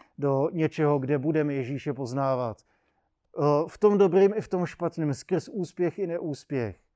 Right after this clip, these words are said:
Můžeme to zažít jednorázově v tom „pojď a vyzkoušej si“, ale kolikrát mě osobně hrozně pokořuje to, když vidím Ježíše, jak jedná napříč týdnama, měsícema, rokama v lidských životech kolem mě.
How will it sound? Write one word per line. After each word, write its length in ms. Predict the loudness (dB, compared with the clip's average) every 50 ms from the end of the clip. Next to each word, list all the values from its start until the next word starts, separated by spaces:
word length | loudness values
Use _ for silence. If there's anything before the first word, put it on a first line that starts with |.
| _ _ _ _ _ _ _ _ _ _ _ _ _ _ _ _ _ -6
Můžeme 260 | -2 0 2 2 2
to 140 | 2 2 4
zažít 340 | 4 4 4 2 0 0 0
jednorázově 600 | 0 0 2 2 2 4 4 2 2 2 -2 -2
v 60 | -2
tom 160 | -4 -4 -2
„pojď 220 | 0 -2 0 2
a 60 | 2 0
vyzkoušej 580 | 0 -2 -4 -4 -4 -4 -2 -2 -2 -2 -4
si“, 380 | -4 -4 -6 -6 -6 -6 -8 -12 _ _ _ _ _ _ _ _ _ _ _ _ _ _ 0
ale 340 | 4 6 6 6 6 4 2 _ _
kolikrát 640 | -2 2 2 2 2 4 4 4 6 4 4 2 0
mě 200 | -2 0 0 0
osobně 480 | 0 -2 -2 -2 0 2 2 2 2
hrozně 360 | 2 2 0 0 0 0 -2
pokořuje 640 | -2 -2 -2 0 0 0 2 4 4 4 4 4 2 0 _ _ _ _ _ _ _
to, 160 | 0 0 2
když 200 | 2 2 0 0
vidím 300 | 0 0 0 0 0 2
Ježíše, 460 | 2 0 0 -2 -4 -6 -4 -2 0
jak 220 | 0 0 0 0 0
jedná 420 | -2 0 0 0 0 0 0 0
napříč 800 | 0 0 -2 -2 -4 -10 -6 -6 -4 -4 -6 -8 -10 -16 -18 _ _ _ _ _ _ _
týdnama, 520 | -4 -2 0 0 0 0 -2 -2 -2 -2
měsícema, 640 | -2 -4 -4 -6 -6 -8 -12 -10 -8 -6 -4 -4 -2
rokama 380 | -2 -2 -2 -2 -4 -2 -2
v 60 | -2 -4
lidských 340 | -4 -6 -6 -6 -4 -4
životech 400 | -2 -4 -4 -4 -4 -6 -6 -10
kolem 320 | -8 -6 -6 -4 -4 -4 -2
mě. 320 | -2 -2 -4 -4 -6 -8